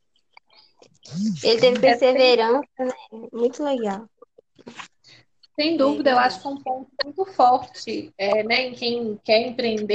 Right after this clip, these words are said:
Speaker 2: é isso, é ter persistência, porque às vezes as pessoas acham que no primeiro não que recebe já tem que desistir, e não é assim que funciona, né? O empreendedorismo é muito além disso, a gente realmente tem que ter uma mente aberta, não deu certo,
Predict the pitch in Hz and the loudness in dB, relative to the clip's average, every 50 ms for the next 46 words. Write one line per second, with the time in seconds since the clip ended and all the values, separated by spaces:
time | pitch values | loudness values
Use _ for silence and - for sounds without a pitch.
0 | 220 254 311 339 302 247 240 240 233 - - 233 233 247 247 247 262 269 - - | 2 4 4 4 4 2 -2 -10 -10 -10 -10 -8 -6 -6 -6 -4 -4 -6 -4 -6
1 | 311 311 - - 233 226 226 233 233 - 233 208 - - - 233 226 233 247 254 | -8 -6 -4 -4 -4 -4 -4 -6 -10 -10 -10 -10 -10 -4 -2 -2 0 2 2 2
2 | 262 254 269 277 - 285 269 - - 269 262 262 254 247 240 262 285 277 - 311 | 2 0 -2 -6 -6 -6 -6 -4 -4 -4 -4 -2 0 0 2 2 0 -2 -4 -10
3 | 302 294 - - 311 311 294 285 294 - 294 277 277 277 302 339 381 403 392 403 | -14 -14 -12 -10 -8 -6 -6 -6 -6 -4 -4 -2 -2 0 0 0 0 0 -2 -2
4 | 415 392 359 320 277 240 214 196 196 190 196 - _ _ _ - - - - - | 0 0 2 2 2 2 2 2 0 -2 -4 -8 _ _ _ -20 -20 -20 -20 -20
5 | - - 240 247 254 254 269 302 359 415 - - 311 269 285 269 269 - - 269 | -8 -4 0 2 4 4 6 6 4 4 4 2 2 4 4 2 2 2 4 4
6 | 254 285 294 277 302 285 302 294 311 302 294 - 254 269 277 277 320 349 - - | 6 6 6 4 4 4 4 4 4 2 0 -2 -4 -4 0 2 2 0 0 -2
7 | - 285 254 247 254 - _ - - - - 247 254 262 269 269 269 269 302 381 | -4 -6 -6 -8 -10 -14 _ -20 -18 -10 -6 -6 -4 -2 -2 -2 -2 -2 -2 -4
8 | - - - 359 339 - _ 359 370 - - 311 262 240 220 220 214 208 220 240 | -4 -6 -8 -8 -8 -8 _ -6 -6 -4 -2 -2 -2 0 -2 -2 -2 -2 -2 -4
9 | 269 277 - - 254 247 247 254 254 233 240 240 262 277 277 294 269 262 254 269 | -4 -6 -10 -10 -10 -8 -6 -6 -4 -2 -2 -2 -2 -6 -8 -10 -10 -10 -10 -8
10 | 277 - 320 320 320 330 370 415 392 - 247 226 - - _ 220 - 233 226 233 | -2 0 0 2 2 0 -2 -2 -4 -6 -8 -10 -10 -12 _ -14 -12 -12 -12 -8
11 | - 233 240 247 240 247 247 - _ _ 254 262 277 277 277 - 302 302 320 349 | -6 -6 -6 -4 -6 -10 -12 -14 _ _ -8 -8 -8 -10 -12 -12 -10 -10 -10 -12
12 | - - - _ _ _ _ _ _ _ _ _ - 285 294 320 311 294 277 262 | -14 -20 -20 _ _ _ _ _ _ _ _ _ 4 4 6 4 4 2 0 0
13 | 254 254 247 254 262 - - 233 202 208 240 254 269 285 285 277 277 - - 269 | -2 -2 -2 -4 -6 -4 -2 -2 2 4 4 4 4 4 2 0 -2 -4 -6 -8
14 | 254 269 269 262 262 254 254 - - 262 247 247 254 247 247 - - 220 208 196 | -6 -6 -4 -2 -2 -2 -2 0 2 2 4 4 2 0 -4 -8 -4 -2 -2 -2
15 | 196 - | -2 -6